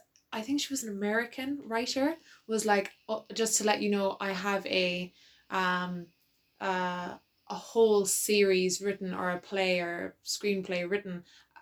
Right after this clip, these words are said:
uh, about an Irish pirate queen." And these Irish girls were like, "Uh, please tell me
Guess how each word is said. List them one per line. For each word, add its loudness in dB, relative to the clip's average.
uh, 0
about 2
an -14
Irish 4
pirate 2
queen." 0
And 4
these 2
Irish 6
girls 4
were 4
like, 4
"Uh, 2
please 0
tell 4
me -4